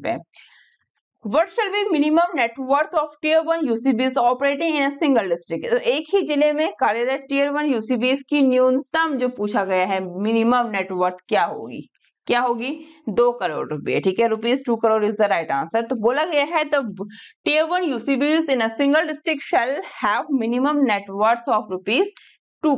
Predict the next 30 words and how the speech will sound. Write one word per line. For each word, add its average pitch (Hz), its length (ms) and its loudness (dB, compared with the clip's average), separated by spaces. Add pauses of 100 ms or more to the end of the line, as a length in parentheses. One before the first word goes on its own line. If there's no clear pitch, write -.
crore। 135 320 -2 (420)
नेक्स्ट 254 260 -4
क्या 302 140 0
है, 320 140 0 (360)
all 277 180 4
other 359 180 -4
U 294 240 -2
C 320 140 2
Bs 320 240 0
shall 262 260 2
have 330 260 4
minimum 262 400 2
net 240 220 0
worth 247 320 2
of 247 160 0
rupees 240 400 0 (120)
five 180 280 0
crore। 151 260 2
बोला 233 220 4
गया 240 200 -2
है 262 120 0
कि 269 140 -4
इसके 311 220 -2
अलावा 180 300 0 (100)
जो - 160 -2
other 233 200 0
यूसीबीज 247 580 0
हैं, 247 220 0 (340)
उनकी 269 400 2
न्यूनतम 262 540 2